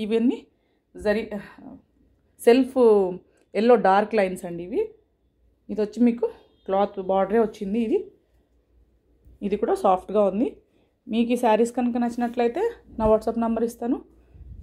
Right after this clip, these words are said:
ఆ, మెసేజ్ చేయండి. ఈ శారీస్ మీకు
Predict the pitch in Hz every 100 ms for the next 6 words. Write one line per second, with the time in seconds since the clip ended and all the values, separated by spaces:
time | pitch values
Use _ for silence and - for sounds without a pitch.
0 | - 202 202 196 202 202 214 233 220 233
1 | 415 - _ _ _ _ _ _ _ -
2 | - _ _ _ _ _ - _ _ _
3 | _ _ _ _ - - _ _ - _
4 | _ _ _ _ _ - _ - 233 247
5 | 240 208 220 220 226 220